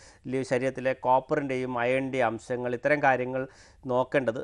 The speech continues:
അതൊരു ഗ്യാസ്ട്രോഎൻട്രോളജിസ്റ്റിനെ സമീപിച്ച് ടെസ്റ്റ് ചെയ്യേണ്ടതാണ്. നിങ്ങൾക്ക് ചെയ്യാനുള്ളത് ഏറ്റവും പ്രധാനമായിട്ടും മോഡിഫയബിൾ റിസ്ക് ഫാക്ടർ, അതായത് നമുക്ക് മാറ്റിയെടുക്കാൻ പറ്റുന്ന റിസ്ക് ഫാക്ടേഴ്സ് മാറ്റേണ്ടത്. അതിന് ഏറ്റവും പ്രധാനം എക്സർസൈസ് ചെയ്യുക, പക്ഷേ വെയിറ്റ് കുറക്കുക.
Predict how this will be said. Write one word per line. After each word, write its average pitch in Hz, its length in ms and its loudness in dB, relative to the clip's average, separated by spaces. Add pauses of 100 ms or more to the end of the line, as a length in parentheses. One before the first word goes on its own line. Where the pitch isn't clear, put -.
(120)
അതൊരു 131 340 0
ഗ്യാസ്ട്രോഎൻട്രോളജിസ്റ്റിനെ 135 1000 0
സമീപിച്ച് 135 640 -6 (320)
ടെസ്റ്റ് 135 260 0
ചെയ്യേണ്ടതാണ്. 113 540 0 (260)
നിങ്ങൾക്ക് 160 500 0
ചെയ്യാനുള്ളത് 165 500 4
ഏറ്റവും 180 300 -2
പ്രധാനമായിട്ടും 156 760 2
മോഡിഫയബിൾ 196 680 2
റിസ്ക് 165 340 -4
ഫാക്ടർ, 120 300 0
അതായത് 135 260 2
നമുക്ക് 143 240 -4
മാറ്റിയെടുക്കാൻ 185 720 2
പറ്റുന്ന 160 300 -2
റിസ്ക് 135 220 -12
ഫാക്ടേഴ്സ് 127 480 -4
മാറ്റേണ്ടത്. 117 540 -2
അതിന് 120 140 -2
ഏറ്റവും 151 300 -2
പ്രധാനം 131 380 2 (380)
എക്സർസൈസ് 165 480 2
ചെയ്യുക, 123 320 0 (220)
പക്ഷേ 123 340 -2 (440)
വെയിറ്റ് 151 340 0
കുറക്കുക. 123 460 0